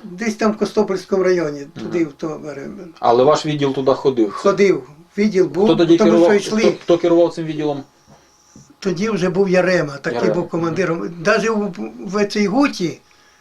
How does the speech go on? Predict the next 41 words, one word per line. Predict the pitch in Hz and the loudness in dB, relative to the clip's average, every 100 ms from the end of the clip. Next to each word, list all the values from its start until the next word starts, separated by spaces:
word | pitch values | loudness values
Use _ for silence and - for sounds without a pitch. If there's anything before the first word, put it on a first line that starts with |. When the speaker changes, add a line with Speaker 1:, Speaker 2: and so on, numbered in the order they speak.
| _ - | _ -6
Speaker 1:
це | 196 | -2
вже | 190 185 185 | -2 -2 -2
Ярема | 190 190 170 156 | 2 2 2 -2
прийняв. | 143 156 165 139 | 0 0 2 2
Speaker 2:
Нік-, | |
Нікон | 175 180 | 0 0
Семенюк. | 160 156 147 120 98 - | -4 -2 -2 -4 -8 -10
Speaker 1:
Да, | 170 208 170 | 0 2 2
Нікон | 165 180 175 | -2 -4 -6
Семенюк, | 160 165 165 156 147 | -6 -6 -6 -8 -10
цей, | - 156 | -12 -12
да, | 143 160 | -8 -8
да, | 151 139 | -10 -14
да. | 123 | -14
Speaker 2:
Мгм. | 113 104 - - - - _ | -14 -16 -20 -20 -20 -20 _
Speaker 1:
То | - 180 | -8 -4
він | 175 170 | 0 -2
вже | 139 | -2
командував. | - 160 147 139 135 127 135 - _ _ 170 | -6 -6 -6 -8 -12 -16 -20 -20 _ _ -6
Він | 185 | -4
Speaker 2:
Мгм. | 170 - - - - - | -4 -8 -16 -20 -20 -4
І | |
ваш, | 185 170 | 2 2
Speaker 1:
після | 175 175 | 2 0
Speaker 2:
і | 139 | 2
ваш | 175 175 | 0 2
відділ | 170 160 139 | 2 2 0
пішов | 131 - 151 139 | -2 2 2 2
на | 131 127 123 117 | 2 4 2 0
цей, | 107 117 110 | -4 -2 -2
на | 107 110 113 | -2 -4 0
Speaker 1:
на | 180 | 0
Янову | 180 190 180 175 | 2 2 2 0
долину, | 160 160 185 220 240 254 - - - | 0 0 2 2 2 0 -4 -14 -16
Speaker 2:
Мгм. | 117 - _ - - _ _ | -16 -16 _ -20 -20 _ _
Speaker 1:
а | - | -6
я | 170 208 202 | 0 2 2
був | 185 180 | -2 -6
слабий, | - 175 151 185 214 | -6 -6 -2 -2 -2
на | 196 170 165 165 151 | -4 -6 -6 -10 -14
ж-, | 139 170 | -14 -14